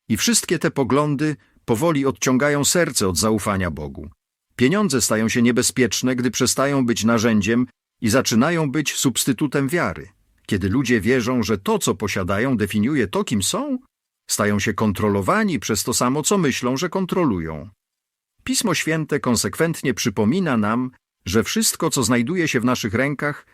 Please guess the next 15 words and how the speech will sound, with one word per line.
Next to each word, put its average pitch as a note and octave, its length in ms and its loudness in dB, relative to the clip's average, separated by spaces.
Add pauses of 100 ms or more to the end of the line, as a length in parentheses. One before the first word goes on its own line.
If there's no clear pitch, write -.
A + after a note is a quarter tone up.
(220)
niesie A#2+ 280 2
ze G#2 120 -2
sobą A#2 520 -2
odpowiedzialność. A#2 840 -4
Pewnego C3+ 360 0
dnia A2 200 0
każdy A#2+ 320 -2
człowiek B2+ 400 -4
zda F2+ 200 -2
rachunek A2+ 480 0
nie A#2 140 2
z - 100 -4
tego, A2 260 -2
ile G#2+ 220 -2
zarobił, G2+ 560 -2